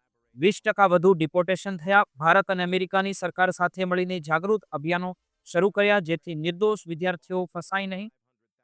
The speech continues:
સરકારી તિજોરીને આ કેસમાં પાંચ લાખ ડોલરથી વધુ નુકસાન થયું હતું. જો કે, આ ઘટના એક વિવાદ પણ ઊભો કરે છે. શું એચ વન બી જેવા વિઝા માટેની કડક નિયમો આવી છેતરપિંડીને પ્રોત્સાહન આપે છે?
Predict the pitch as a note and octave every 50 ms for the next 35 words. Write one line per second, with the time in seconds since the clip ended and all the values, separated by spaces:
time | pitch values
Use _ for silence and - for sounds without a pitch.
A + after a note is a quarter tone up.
0 | _ _ _ - - G3 G3 - A#3+ A#3 A#3 A#3+ A3+ - G#3+ F#3+ F#3 G#3 G#3 G#3
1 | G#3 G#3+ G#3+ F#3+ F3 F3 E3 - F3+ F#3 F#3 F3+ - - G3 G3 G3 F3+ - F#3+
2 | F#3+ G3+ A3 A3 G3+ - F3+ E3+ F3+ G3 G#3+ A3 - G#3+ F3+ F#3 F#3+ G3 F#3+ F3+
3 | - G3+ E3+ F3 D#3+ E3+ E3+ D#3+ D#3+ - - - G3+ G3 G#3 G#3 - E3+ F#3+ G#3
4 | G3 G3 F#3+ - G#3+ A3 F3+ D#3 D#3+ D3+ - F3 D#3+ D#3 C#3 D#3 E3+ - - G3+
5 | G3+ G3+ - - F3 F3 - D#3 C3 C#3 D#3+ E3 F#3+ G3 G3+ G3+ G3 - - G#3
6 | G3+ F#3+ E3+ D#3 G3 G3 - G3+ G3+ G#3 G3+ - - A3 A3 - _ _ _ _
7 | _ - - F#3+ G3+ F#3+ - _ _ _ _ _ _ _ _ - F3 G3 G#3+ F3+
8 | - - F3 C3+ C#3+ F3+ G3 G3+ G3 F3 E3+ G3+ G#3+ F#3+ E3 F#3+ F#3+ F#3 F#3 E3
9 | F3+ E3+ E3 G3+ G3 F#3 F3+ F3+ F3 G3 F#3 F3+ F#3+ F#3 - E3 E3+ F3 E3 -
10 | D#3+ D#3+ F3 F3+ F#3 F#3+ G3 G3+ G3+ F#3+ D#3 _ - D#3 E3+ E3+ F#3 E3 - -
11 | F3 - F#3 F3 - F#3 F#3 F#3 F#3 F3+ F#3 E3+ - - D#3+ D#3 - - G#3 G#3
12 | G#3+ G#3 G#3 - A3+ A3 - B3 B3+